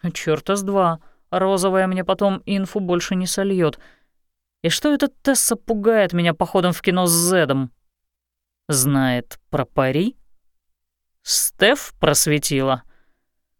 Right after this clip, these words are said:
Что-то в ней явно изменилось. Да, наверняка Стеф растрепала ей про пари.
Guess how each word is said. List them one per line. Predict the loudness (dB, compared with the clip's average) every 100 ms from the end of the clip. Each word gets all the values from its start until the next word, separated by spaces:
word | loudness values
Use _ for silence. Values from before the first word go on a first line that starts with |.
| _
Что-то | -6 -2 -2
в | 2
ней | 2 2
явно | 2 0 2 2 0
изменилось. | 2 2 2 0 -2 -2 -6 -10 _ _ _ _ _ _ -4
Да, | -2 2 2 4 2
наверняка | 2 2 0 -2 2 2 2
Стеф | -2 0 -2 -2 -2
растрепала | -2 0 0 0 2 2 4
ей | 2 0
про | -2 -2
пари. | 0 0 0 -4